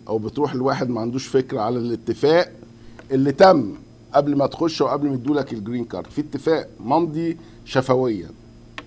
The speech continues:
وبالتالي المحامي بياخد الورق بتاعك ويقول لك: والله بص، أنا هقول لك حاجة، العقوبة بتاعت الجريمة دي ممكن تبقى سنة، ممكن تبقى تلات أشهر.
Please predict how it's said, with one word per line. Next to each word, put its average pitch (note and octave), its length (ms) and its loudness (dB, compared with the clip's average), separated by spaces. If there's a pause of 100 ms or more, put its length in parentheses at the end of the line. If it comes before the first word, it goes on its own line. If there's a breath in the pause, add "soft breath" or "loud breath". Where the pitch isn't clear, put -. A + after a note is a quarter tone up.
(320 loud breath)
وبالتالي F#3 440 4
المحامي F3 400 4
بياخد D#3+ 360 2
الورق C#3 340 2
بتاعك B2 460 -2
ويقول E3+ 220 0
لك: F3+ 160 -2
والله D#3 300 2
بص، F3 480 -2 (600 loud breath)
أنا C#3 180 2
هقول D#3+ 200 4
لك C3+ 120 0
حاجة، G#2+ 340 -6
العقوبة C#3+ 500 0
بتاعت C#3+ 300 -2
الجريمة D3+ 500 0
دي D#3+ 280 -6 (640)
ممكن C#3 320 -4
تبقى G#2 220 -4
سنة، D#3 400 0 (680)
ممكن C#3 340 0
تبقى A#2+ 240 -2
تلات C3+ 340 -2
أشهر. E3 360 0